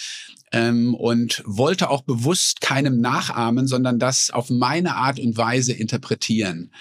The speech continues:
Äh, nämlich als der Markus Dohle aus dem Sauerland,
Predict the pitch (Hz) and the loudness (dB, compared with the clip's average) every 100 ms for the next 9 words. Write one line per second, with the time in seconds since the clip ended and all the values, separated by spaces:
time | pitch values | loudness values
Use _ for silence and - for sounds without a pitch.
0 | - - - - 107 104 104 - 110 113 | -16 -16 -18 -6 -4 -2 -2 -2 0 2
1 | 120 117 113 - 107 110 - 127 - 104 | 0 -2 -2 0 2 2 0 -2 0 0
2 | 110 131 165 190 180 117 113 120 107 110 | 2 2 0 -2 -4 -2 0 0 2 2
3 | 123 156 208 226 - - | 0 0 -2 -4 -8 -10